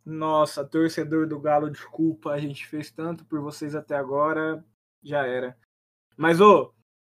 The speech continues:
a sorte do Atlético Mineiro, caso a final seja contra o Flamengo, é que o José Roberto Wright, ele não apita mais, né?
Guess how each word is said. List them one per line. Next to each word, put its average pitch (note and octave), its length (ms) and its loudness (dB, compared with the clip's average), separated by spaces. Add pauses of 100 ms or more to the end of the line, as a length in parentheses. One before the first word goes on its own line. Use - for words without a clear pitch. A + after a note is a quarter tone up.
a D#4 140 6
sorte A#3 580 6
do G#3 80 0
Atlético G3 420 4
Mineiro, F3+ 460 6
caso E3+ 260 2
a F3 60 -2
final E3+ 220 -2
seja E3 200 2
contra E3 220 -4
o D3+ 40 -16
Flamengo, D#3+ 640 0 (520)
é C#3+ 80 -6
que E3+ 100 2
o E3 40 8
José E3 280 4
Roberto E3+ 440 2
Wright, D#3 360 4
ele E3+ 80 2
não F3+ 100 2
apita F3+ 320 0
mais, F3+ 320 2
né? D#3 220 -8